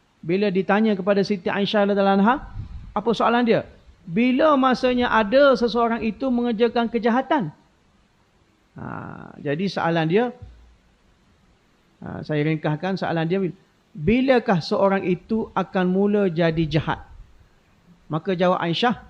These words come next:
orang itu akan jadi jahat bila mana dia merasa diri dia baik. <laughs> Ha, mudah macam tu. Seorang tanya Aisyah,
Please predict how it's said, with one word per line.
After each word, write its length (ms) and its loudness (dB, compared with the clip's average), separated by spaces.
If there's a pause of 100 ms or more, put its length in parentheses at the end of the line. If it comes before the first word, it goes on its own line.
(420)
orang 480 2
itu 320 -4
akan 320 -2
jadi 320 0
jahat 400 -2
bila 320 0
mana 480 0
dia 160 2
merasa 480 -2
diri 240 0
dia 160 0
baik. 240 0
<laughs> 560 -20
Ha, 480 6
mudah 240 2
macam 240 0
tu. 80 -2 (880)
Seorang 320 2
tanya 320 4
Aisyah, 320 4